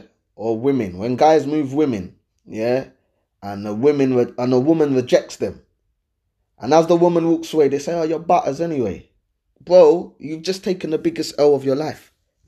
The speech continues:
Just by doing that, you've taken the biggest L in your life. Now, as guys and as men, we're used to rejection, innit? Because as a guy, a guy is a goal-getter in terms of if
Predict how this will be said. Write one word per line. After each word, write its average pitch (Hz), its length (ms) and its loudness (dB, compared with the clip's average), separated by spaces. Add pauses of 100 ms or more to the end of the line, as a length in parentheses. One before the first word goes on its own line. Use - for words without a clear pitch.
(200)
Just 226 220 0
by 254 160 6
doing 233 300 -2
that, 190 140 -4
you've 165 120 -16
taken 175 240 -8
the 160 60 -6
biggest 156 320 -12
L 147 120 -2
in 143 60 -6
your 135 100 -2
life. 139 180 -2 (540)
Now, 165 440 0 (160)
as 392 180 -2
guys 151 520 2
and 143 120 -4
as 143 180 -2
men, 139 400 -4 (640)
we're 135 140 0
used 156 300 -2
to 139 60 -6
rejection, 127 560 -2
innit? 120 240 0
Because 101 500 -2 (540)
as 127 160 -4
a 123 60 0
guy, 123 520 0
a 117 100 -10
guy 131 280 2
is 120 180 0
a 117 60 -6
goal-getter 113 640 0
in 104 100 -8
terms 110 320 -8
of 101 280 -6
if 101 260 -14